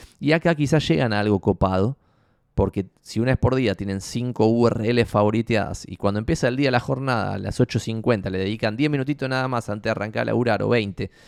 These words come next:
a ver las cinco U R L que tienen, lo nuevo en el mercado, ahí van a encontrar oportunidades.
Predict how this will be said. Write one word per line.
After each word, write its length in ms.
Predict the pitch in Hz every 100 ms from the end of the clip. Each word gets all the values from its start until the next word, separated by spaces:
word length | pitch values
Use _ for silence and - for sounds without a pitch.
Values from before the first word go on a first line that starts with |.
| - _ -
a 160 | 107
ver 180 | 123 147
las 200 | 95 87
cinco 340 | 131 131 123
U 140 | 117 123
R 160 | 123
L 120 | 120 107
que 120 | 107
tienen, 420 | 131 123 101 98
lo 120 | 101
nuevo 640 | 101 104 135 190 202 120
en 80 | 107
el 60 | 107
mercado, 560 | 135 143 98 101 131 - _ _ _ _ _
ahí 180 | 107 135
van 140 | 139
a 40 | 113
encontrar 260 | 101 98
oportunidades. 800 | 101 98 87 90 92 - - -